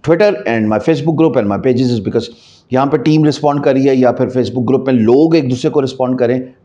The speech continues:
Twitter पे सिर्फ मैं ही हूँ जो आपको जवाब दे रहा हूँ। अच्छा जनाब,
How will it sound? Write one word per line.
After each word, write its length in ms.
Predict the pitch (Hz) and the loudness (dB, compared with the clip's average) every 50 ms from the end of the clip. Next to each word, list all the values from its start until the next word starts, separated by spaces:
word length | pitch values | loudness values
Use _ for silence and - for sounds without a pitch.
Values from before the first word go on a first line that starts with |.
| _ - | _ -2
Twitter 240 | 143 131 190 180 170 | -2 0 0 0 0
पे 60 | 180 | 0
सिर्फ 200 | 147 165 165 143 | 0 2 2 2
मैं 180 | 120 110 107 | 2 2 2
ही 100 | 107 107 | 0 0
हूँ 180 | 104 95 87 - - | -2 -2 -4 -6 -2
जो 80 | 120 120 | -2 -2
आपको 200 | 110 - - 165 | -2 0 -2 -2
जवाब 260 | 113 98 90 80 - | -2 0 -2 -4 -4
दे 60 | - - | -6 -10
रहा 100 | - - | -10 -10
हूँ। 80 | - - _ _ _ _ _ | -14 -16 _ _ _ _ _
अच्छा 160 | - 180 226 | 0 2 2
जनाब, 540 | 220 196 190 165 135 110 - - - - - | 4 4 4 4 4 2 0 -8 -12 -14 -20